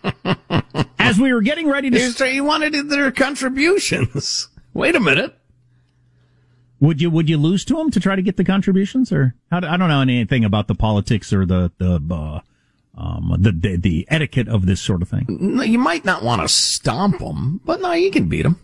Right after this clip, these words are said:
Speaker 2: It's fine.
Speaker 1: As we were ready, getting ready to start, Trump went over to, uh, a young staffer of mine who was with us, who we all called B J, and asked for the insurance executives' names. That's a pretty good Trump move.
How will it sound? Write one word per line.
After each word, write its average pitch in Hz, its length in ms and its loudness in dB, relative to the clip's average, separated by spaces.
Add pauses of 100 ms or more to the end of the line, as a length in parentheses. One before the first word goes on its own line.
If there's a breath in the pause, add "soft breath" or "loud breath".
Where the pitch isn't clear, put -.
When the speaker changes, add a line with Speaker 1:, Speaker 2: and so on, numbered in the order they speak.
Speaker 2:
It's 269 200 -2
fine. - 240 0 (600 loud breath)
Speaker 1:
As 220 200 4
we 311 140 2
were 302 80 0
ready, 277 180 -2
getting 226 280 2
ready 214 200 -2
to 170 80 2
start, 202 300 -4
Trump 220 240 -2
went 185 140 2
over 170 240 2
to, 147 560 0
uh, 123 420 0
a 135 40 2
young 147 220 2
staffer 226 480 -2
of 139 100 0
mine 113 500 2 (280)
who 170 80 2
was 151 160 0
with 220 260 -2
us, 180 260 -4
who 151 120 2
we 143 120 2
all 139 100 -2
called 131 280 -2
B 151 140 2
J, 151 320 0 (440 soft breath)
and 170 120 2
asked 208 240 0
for 214 140 0
the 190 120 4
insurance 170 440 0
executives' 156 640 2
names. 175 360 -2
That's 127 200 -2
a 139 40 2
pretty 110 200 0
good 90 200 0
Trump 107 320 -2
move. 104 360 0